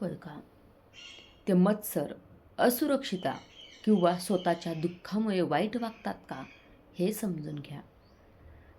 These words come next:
समजून घेतल्याने राग कमी होतो.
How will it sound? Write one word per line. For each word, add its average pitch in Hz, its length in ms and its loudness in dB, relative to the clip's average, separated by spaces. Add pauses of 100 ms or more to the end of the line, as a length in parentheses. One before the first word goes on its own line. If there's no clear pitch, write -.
समजून 277 440 6
घेतल्याने 220 560 2
राग 202 460 -2
कमी 151 300 -2
होतो. 151 440 -12